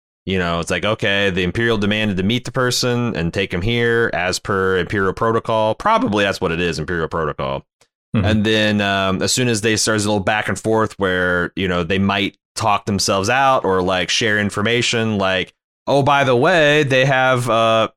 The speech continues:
Speaker 1: a flat cannon
Speaker 2: Mm-hmm.
Speaker 1: that might pose a danger to your ship." Uh, they cut it off. They cut it off there. It does make you wonder when, you know, when the guy asked for a stats report, why does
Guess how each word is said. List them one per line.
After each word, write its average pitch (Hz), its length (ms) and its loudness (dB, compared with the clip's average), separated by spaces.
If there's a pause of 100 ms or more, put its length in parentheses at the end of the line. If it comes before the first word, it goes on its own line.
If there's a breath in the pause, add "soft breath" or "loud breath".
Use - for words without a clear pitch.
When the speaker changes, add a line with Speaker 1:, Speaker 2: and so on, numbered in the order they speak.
(280)
Speaker 1:
a 110 80 -2
flat 190 380 0
cannon 90 560 0 (160)
Speaker 2:
Mm-hmm. 139 420 2
Speaker 1:
that 113 80 0
might 127 340 0 (300)
pose 151 300 2
a 131 40 -2
danger 151 380 0
to 139 80 0
your 135 140 2
ship." 165 480 0 (480)
Uh, 110 340 2
they 110 140 0
cut 135 200 0
it 120 100 2
off. 117 320 0
They 104 100 -2
cut 110 160 0
it 107 40 4
off 101 220 2
there. 76 160 -2
It 87 100 -2
does 214 200 2
make 190 180 0
you 156 80 0
wonder 135 340 2
when, 113 520 2
you 120 100 0
know, 107 140 2
when 107 80 0
the 104 80 -2
guy 113 140 0
asked 110 200 0
for 110 80 -2
a - 20 -2
stats 110 360 -2
report, 98 260 -2
why 104 140 2
does 104 160 0